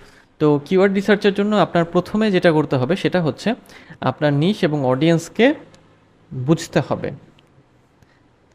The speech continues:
তাদের সম্পর্কে জানতে হবে। এটা সম্পর্কে আগেও কিছুটা বলেছিলাম যে আমাদের একটা কি লাগবে, একটা অডিয়েন্স রিসার্চ করতে হবে, অডিয়েন্স বের করতে হবে এবং একটা নিশ, নিশ সিলেক্ট করতে হবে।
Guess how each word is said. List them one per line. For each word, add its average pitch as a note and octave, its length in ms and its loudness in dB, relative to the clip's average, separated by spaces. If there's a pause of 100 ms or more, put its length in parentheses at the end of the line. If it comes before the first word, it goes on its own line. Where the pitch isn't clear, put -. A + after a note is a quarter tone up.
(360)
তাদের C#3+ 300 4
সম্পর্কে E3 520 -2
জানতে C#3 340 0
হবে। B2 260 -4
এটা D#3 160 -2
সম্পর্কে F3+ 380 -2
আগেও D3+ 260 -2
কিছুটা F3 300 -4
বলেছিলাম D#3 500 -2
যে E3 100 -2
আমাদের C3+ 280 0
একটা F#3 280 -4 (480)
কি E3+ 120 0
লাগবে, D3+ 320 2
একটা D3 280 -2
অডিয়েন্স D3 640 0 (260)
রিসার্চ C#3 420 0
করতে D#3 240 -2
হবে, E3+ 160 0
অডিয়েন্স D3 340 2
বের C#3+ 140 0
করতে D3+ 260 -4
হবে D#3 260 0 (520)
এবং C#3 240 -2
একটা C#3 220 -4
নিশ, D#3+ 280 2 (300)
নিশ C#3 280 -2
সিলেক্ট C3+ 320 -2
করতে A#2+ 260 -4
হবে। A#2+ 180 -6